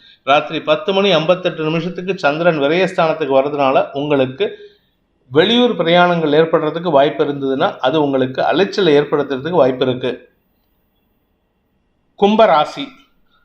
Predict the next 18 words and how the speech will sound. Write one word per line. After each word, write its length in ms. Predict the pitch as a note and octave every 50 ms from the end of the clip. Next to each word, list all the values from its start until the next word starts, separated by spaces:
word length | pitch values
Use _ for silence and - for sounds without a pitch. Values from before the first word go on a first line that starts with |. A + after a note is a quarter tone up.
| _ -
ராசிக்கு 680 | C3+ C3 C#3 E3 F3+ G3+ G3 - A3 - - A3+ G3 D#3
தசம 440 | C#3 C#3+ C#3+ - G3 G3 G#3 G#3 G3
மற்றும் 380 | F#3 F3 F3+ - D#3+ C#3+ C3+
லாபஸ்தானங்கள்ல 880 | C3+ D3 D#3 F#3 E3+ - - F3+ E3 E3 D#3+ D#3 D3+ D#3 D#3+ E3 F3+ E3+
சந்திரன் 440 | - - D3+ D3+ D#3 E3 E3+ E3 D3+
சஞ்சாரம் 540 | - C#3+ C#3+ C#3+ D#3+ D#3 D#3 D3+ C#3+ C#3+
பண்றது 260 | C#3+ C#3 - D3 D#3 F3
உங்களுக்கு 640 | D#3+ D3 C#3+ C#3+ C#3+ C3+ C3 C3 - - F#3+ G3 - - _ _ _ _ _ _ _ -
மன 380 | A#2 B2 C#3+ D#3+ F3 G3+ G3+ F#3 D3 B2+ B2+ C3 C3 _ _ -
நிம்மதியை 680 | B2+ C3 D#3 F3+ F#3+ G3+ G3+ G3+ G3 F#3 F3+ F3+ F3+
தரக்கூடிய 540 | E3+ D#3 E3 D#3 - E3 D#3 D3 C#3+ C#3 C3
செய்திகள் 440 | - D3+ D#3 D#3+ E3+ E3 E3 D3+
வருவதற்குண்டான 840 | C#3+ C#3 C#3+ D3+ D#3 D3+ D3+ C#3+ C#3+ - D3 C#3+ C3+ C3+ B2+ B2 B2
யோகம் 280 | C3+ D#3 D#3 E3 D#3 D3
ஏற்படுகின்ற 540 | C#3+ C#3+ C#3 - C#3+ C#3 C3 C3+ C3+ E3+ F3
ஒரு 160 | D#3+ C3+ -
சிறப்பான 520 | - C3+ C3 C#3+ C#3 - D#3+ D#3 D3+ C#3+
நாள். 340 | C3 B2+ B2+ B2+ B2+ B2+